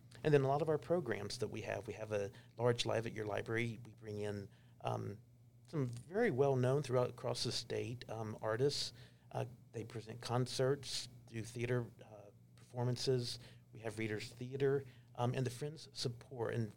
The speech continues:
financially support all of those programs. So, um,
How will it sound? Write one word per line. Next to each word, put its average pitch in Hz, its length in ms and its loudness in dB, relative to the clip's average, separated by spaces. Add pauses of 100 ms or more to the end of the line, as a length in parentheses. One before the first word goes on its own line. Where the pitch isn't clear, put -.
financially 135 420 0
support 104 520 -6 (240)
all 117 200 2
of 107 80 2
those 107 180 -8
programs. 110 800 -4
So, 110 360 -12 (420)
um, 110 320 2